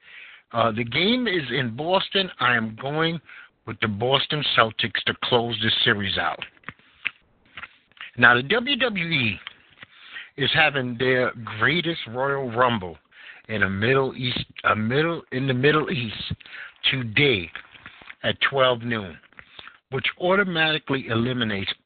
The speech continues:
all female participants. I hope that the ladies do not lose a payday because of this. I hear that the W W E is going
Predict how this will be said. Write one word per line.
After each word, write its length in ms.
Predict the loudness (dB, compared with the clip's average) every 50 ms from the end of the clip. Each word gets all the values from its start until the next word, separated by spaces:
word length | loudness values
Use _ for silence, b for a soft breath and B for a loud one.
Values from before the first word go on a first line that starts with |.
| _ -2
all 540 | -2 0 2 2 2 2 2 0 -2 -4 -8 -12 -10 -6
female 500 | -4 -4 0 2 2 4 4 2 0 -6 _ _ _ _ B B B B B B B B B _ 2
participants. 840 | 4 4 4 4 2 -2 -2 -2 -4 -8 -10 -10 -10 -10 -6 -6 -4 -4 -6 -8 B B B B B B B B B B 0
I 240 | 4 4 6 4 4 2
hope 400 | 0 -2 -2 0 0 -2 -4 -8 _ _ -6
that 140 | -4 -4 0 2
the 80 | 4
ladies 540 | 4 4 4 2 0 -2 -4 -4 -6 -6 -6 -4
do 200 | -4 -4 -4 0
not 400 | 2 4 4 6 6 4 2 0 -4 -14 _ B B B B B B B B B _ -12
lose 240 | -8 -8 -6 -6 -6
a 140 | -8 -4 0
payday 420 | 2 2 2 2 2 2 0 0
because 400 | -2 -6 -6 -4 -4 -4 -2 -2
of 100 | -2 -2
this. 220 | 0 0 -2 -2 -6 -10 -16 -18 B B B B B B B B
I 140 | 2 2 2
hear 180 | 2 0 0 0
that 140 | -2 -4 -4
the 80 | -6 -2
W 340 | 0 0 0 0 -2 -4
W 320 | -2 -2 -2 0 0 0 0
E 160 | 2 2 2
is 120 | 2 2
going 240 | 0 0 -2 -2 -2